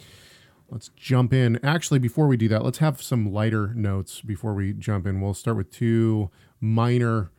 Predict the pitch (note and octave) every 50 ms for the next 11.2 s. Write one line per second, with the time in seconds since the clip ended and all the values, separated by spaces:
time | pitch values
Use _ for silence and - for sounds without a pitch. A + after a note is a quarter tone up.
0 | _ _ _ - - A#2 A#2 G#2+ G2+ G2+ - - A2 G2+ - - G2+ E2+ F#2+ G2+
1 | G2 G2+ F2+ - G#2+ G2+ F2+ - G2 F2+ - - G2+ F2+ - G2 F#2+ F2 G2+ F#2
2 | F#2+ F#2+ F#2 F#2 F2 - - - F#3 G3+ - - C#3+ B2 B2 B2 A#2+ A#2+ A#2 A#2
3 | G#2+ - A#2+ A2+ G#2+ G#2 G2 G2 - - - A#2+ A#2 A2 G#2+ F#2+ - _ - -
4 | - - - - _ - G#2 G2+ G2 G2 - A#2 A#2+ A2+ - A#2 G2+ A#2 A#2+ A#2
5 | A2+ - - - A2 G#2+ G#2 G2+ G2+ G2+ G2 G2 F2+ G#2 G#2+ F2 - A2+ G#2+ G#2
6 | G2 - A2 G#2 F#2+ F#2 F#2 - A#2 A2 G#2 - B2 A2 - - C#3 - - A2
7 | G2 F#2 - - - B2 A#2+ A#2 - - C#3+ B2+ - G#2 - - - - G2+ F#2+
8 | F#2+ - - A#2+ G#2+ G2 - - F#2+ F2 E2+ - - A#2 A#2 A2 G2 F#2 - -
9 | - E3 C#3+ - G2+ F#2 F#2 - - G#2 G2+ G2 - - C3+ C3 A#2+ - G#2 -
10 | - - G2+ F#2+ F#2 - - F#2+ F#2+ F2 - - F2 E2 E2 E2+ - A2+ A2+ A2+
11 | A2+ A2+ G#2+